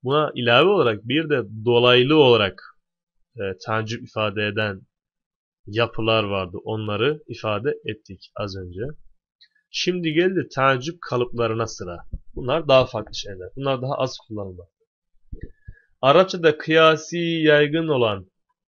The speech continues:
tacip fiillerinin yanında beyni ya da hoşnutsuzluk anlamını ifade eden daha başka kalıplar da vardır. Tabii ki az önce işlediklerimiz kadar yaygın da değildir.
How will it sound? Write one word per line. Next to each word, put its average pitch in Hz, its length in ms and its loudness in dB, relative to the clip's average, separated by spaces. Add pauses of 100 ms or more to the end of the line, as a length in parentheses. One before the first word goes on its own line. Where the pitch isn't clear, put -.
(260)
tacip 135 360 0
fiillerinin 131 680 0
yanında 110 680 0
beyni 113 580 2
ya 107 160 -4
da 113 200 0 (100)
hoşnutsuzluk 120 1200 -10 (360)
anlamını 110 500 -4
ifade 117 500 -4
eden 101 300 -6 (460)
daha 139 320 2
başka 120 320 -2
kalıplar 104 560 -8
da 143 140 2
vardır. 139 500 0 (2000)
Tabii 131 220 -8
ki - 140 -8
az 127 140 -2
önce 139 140 -2
işlediklerimiz 127 600 -6
kadar 110 320 -4
yaygın 113 480 0
da 135 340 -2
değildir. 156 580 -2